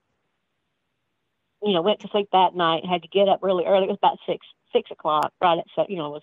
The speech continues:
sun coming up. And I had got my stuff and was sticking it out the door and dropping it down on the ground, and then I could get down to my car.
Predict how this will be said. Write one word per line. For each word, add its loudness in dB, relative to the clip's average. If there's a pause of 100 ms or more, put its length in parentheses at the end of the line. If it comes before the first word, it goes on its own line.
sun -4
coming -8
up. -14 (920)
And 0
I 2
had 0
got 4
my 0
stuff 4
and -2
was -10 (140)
sticking -2
it -6
out 0
the -4
door 2 (1080)
and 0
dropping 0
it -10
down 0
on -2
the -8
ground, 0
and -10
then -2
I 0
could -6
get -2
down 0
to -6
my -8
car. 2